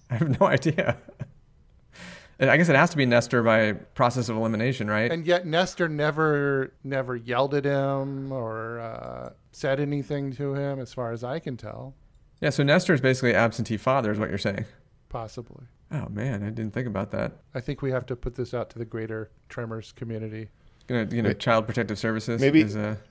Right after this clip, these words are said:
Speaker 1: is Melvin getting the
Speaker 2: Who's
Speaker 1: support
Speaker 2: Melvin's
Speaker 1: he needs?
Speaker 2: father
Speaker 1: Who's
Speaker 2: or
Speaker 1: Melvin's
Speaker 2: mother?
Speaker 1: father?
Speaker 3: Maybe Walter adopted him and was taking care of him.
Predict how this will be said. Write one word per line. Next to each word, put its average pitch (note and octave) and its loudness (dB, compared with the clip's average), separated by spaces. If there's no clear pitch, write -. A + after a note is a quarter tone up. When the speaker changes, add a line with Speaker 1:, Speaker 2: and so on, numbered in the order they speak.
Speaker 1:
is C#3+ 4
Melvin C#3+ 8
getting C3 4
the F3+ 10
Speaker 2:
Who's F#3 8
Speaker 1:
support D3 4
Speaker 2:
Melvin's A2+ 4
Speaker 1:
he A2+ 2
needs? B2 0
Speaker 2:
father B2+ 2
Speaker 1:
Who's C3+ -4
Speaker 2:
or D#3+ 6
Speaker 1:
Melvin's F3+ 2
Speaker 2:
mother? D#3+ 4
Speaker 1:
father? - -8
Speaker 3:
Maybe B2+ -2
Walter A2+ 4
adopted G#2 -2
him G#2+ -6
and G#2 -8
was A2+ -8
taking G#2 -8
care G#2 -8
of G2+ -6
him. G2+ -4